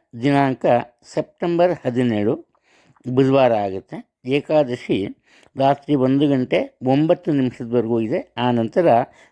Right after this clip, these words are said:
ದ್ವಾದಶಿ ಆರಂಭ ಆಗುತ್ತೆ. ಪುನರ್ವಸು ನಕ್ಷತ್ರ ಬೆಳಗ್ಗೆ ಒಂಬತ್ತು ಗಂಟೆ ಇಪ್ಪತ್ತೊಂದು ನಿಮಿಷದವರೆಗೂ ಇದೆ. ಆ ನಂತರ ಪುಷ್ಯ ನಕ್ಷತ್ರ ಆರಂಭ ಆಗುತ್ತೆ. ಇಲ್ಲಿ ಪರಿಗ ಯೋಗ ಮತ್ತು ಭವಕರಣ ಇದೆ.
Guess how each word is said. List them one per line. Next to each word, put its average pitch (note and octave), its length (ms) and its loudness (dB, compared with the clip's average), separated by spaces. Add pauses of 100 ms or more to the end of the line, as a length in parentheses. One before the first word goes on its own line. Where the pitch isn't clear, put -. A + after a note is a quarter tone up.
(120)
ದ್ವಾದಶಿ D3 560 0
ಆರಂಭ G#2 340 0
ಆಗುತ್ತೆ. F#2+ 580 -6 (420)
ಪುನರ್ವಸು F#3 640 2
ನಕ್ಷತ್ರ D#3+ 480 -4 (280)
ಬೆಳಗ್ಗೆ C#3+ 440 0
ಒಂಬತ್ತು D3+ 540 -2
ಗಂಟೆ D3 320 -2
ಇಪ್ಪತ್ತೊಂದು D3 640 -4
ನಿಮಿಷದವರೆಗೂ B2 640 0
ಇದೆ. A2+ 560 -4 (460)
ಆ B2+ 120 4
ನಂತರ B2 420 2
ಪುಷ್ಯ - 460 -4
ನಕ್ಷತ್ರ C#3 460 -4
ಆರಂಭ G#2+ 340 -2
ಆಗುತ್ತೆ. - 380 -8 (840)
ಇಲ್ಲಿ C3+ 220 6
ಪರಿಗ C3+ 360 2 (340)
ಯೋಗ D3+ 280 -2
ಮತ್ತು E3+ 400 -2
ಭವಕರಣ A#2+ 600 -6
ಇದೆ. B2 360 -10